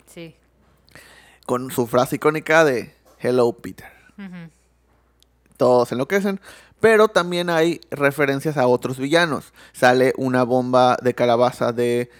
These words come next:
Speaker 2: eh, de Duende Verde.
Speaker 1: Ujú.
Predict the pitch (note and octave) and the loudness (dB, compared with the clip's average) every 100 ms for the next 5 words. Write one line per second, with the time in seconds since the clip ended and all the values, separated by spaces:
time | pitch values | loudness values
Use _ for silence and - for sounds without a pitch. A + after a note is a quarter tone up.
0 | _ _ A#2+ A2+ A2+ A2+ A2 A2 _ - | _ _ -6 -2 -2 -2 -4 -8 _ -20
1 | - - A2+ A2+ G#2+ A2 G#2+ A2 C3 C#3 | -14 -10 -4 -2 -2 -4 -6 -2 2 4
2 | G3 G#3 F3+ G#3+ - G3 E3 E3+ | 4 4 0 -2 -12 -20 -20 -20